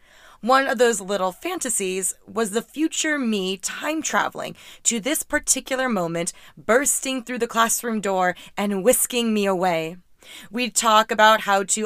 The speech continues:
avoid future mistakes and what I'd do for work and what kind of cat I would have, et cetera. Sometimes I'd walk around and just think, "I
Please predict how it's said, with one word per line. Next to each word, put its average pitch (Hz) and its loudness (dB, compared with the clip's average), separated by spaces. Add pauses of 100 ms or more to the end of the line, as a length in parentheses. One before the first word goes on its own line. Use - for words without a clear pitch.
avoid 247 0
future 226 -6
mistakes 208 -2
and 180 -2 (240)
what 226 2
I'd 240 2
do 240 -2
for 269 2
work 226 0
and 175 -4
what 214 0
kind 233 -2
of 240 -6
cat - -4
I 185 4
would 180 -2
have, 165 2 (280)
et 214 -2
cetera. 170 -2 (880)
Sometimes 247 2
I'd 226 2
walk 196 2
around 190 2
and 202 -2
just 196 -2
think, 208 -4 (340)
"I 480 -4